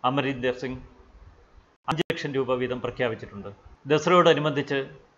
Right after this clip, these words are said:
രാവണന്റെ കോലം കത്തിക്കുന്ന ചടങ്ങ് കണ്ടുകൊണ്ട് പാളത്തിൽ നിന്നവർക്കിടയിലേക്ക് ട്രെയിൻ ഇടിച്ചു കയറുകയായിരുന്നു. പഠാൻകോട്ടിൽ നിന്ന് അമൃത്സറിലേക്ക് വന്ന ജലന്ധർ എക്സ്പ്രസ് ആണ് അപകടത്തിന് കാരണമായത്.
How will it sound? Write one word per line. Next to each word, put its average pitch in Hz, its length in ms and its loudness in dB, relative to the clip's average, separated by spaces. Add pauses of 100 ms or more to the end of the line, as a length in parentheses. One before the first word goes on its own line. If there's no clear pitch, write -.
(140)
രാവണന്റെ 160 440 6
കോലം 156 460 0
കത്തിക്കുന്ന 143 400 -4
ചടങ്ങ് 143 400 -2 (220)
കണ്ടുകൊണ്ട് 143 580 2 (580)
പാളത്തിൽ 151 440 4
നിന്നവർക്കിടയിലേക്ക് 151 1000 2
ട്രെയിൻ 147 360 -2 (100)
ഇടിച്ചു 139 320 -2
കയറുകയായിരുന്നു. 117 800 0 (160)
പഠാൻകോട്ടിൽ 151 640 2
നിന്ന് 139 460 -6
അമൃത്സറിലേക്ക് 151 680 0
വന്ന 131 320 -2 (160)
ജലന്ധർ 147 460 2
എക്സ്പ്രസ് 143 400 -4
ആണ് 127 360 -6 (380)
അപകടത്തിന് 139 480 0
കാരണമായത്. 120 640 -4